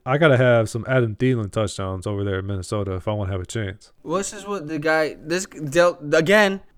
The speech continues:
Speaker 2: top draft picks don't mean shit. He, he used two of his top draft picks on tight ends, and it's biting him in the ass. You got one guy, Mark, Mark Andrews, in covid list, and you have another one, Greg Kittle, who's on I R for the rest of the year. So it's like, this is what happens in fantasy. Um,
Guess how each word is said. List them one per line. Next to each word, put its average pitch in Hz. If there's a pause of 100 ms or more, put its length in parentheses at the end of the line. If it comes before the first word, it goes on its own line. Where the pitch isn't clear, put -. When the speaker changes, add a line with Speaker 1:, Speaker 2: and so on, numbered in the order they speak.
(100)
Speaker 2:
top 185
draft 190
picks 170
don't 190
mean 196
shit. 214
He, 185 (240)
he 233
used 190
two 226
of 214
his 208
top 180
draft 156
picks 135
on 135
tight 143
ends, 120 (400)
and 135
it's 131
biting 151
him 151
in 143
the 127
ass. 104
You 127
got 127
one 170
guy, 180
Mark, 147
Mark 147
Andrews, 143
in 135
covid 123
list, 120 (280)
and 143
you 147
have 147
another 160
one, 160
Greg 160
Kittle, 180
who's 160
on 151
I 151
R 175
for 170
the 127
rest 117
of -
the 113
year. 107
So 151
it's 143
like, 156 (460)
this 170
is 196
what 190
happens 175
in 170
fantasy. 165
Um, 131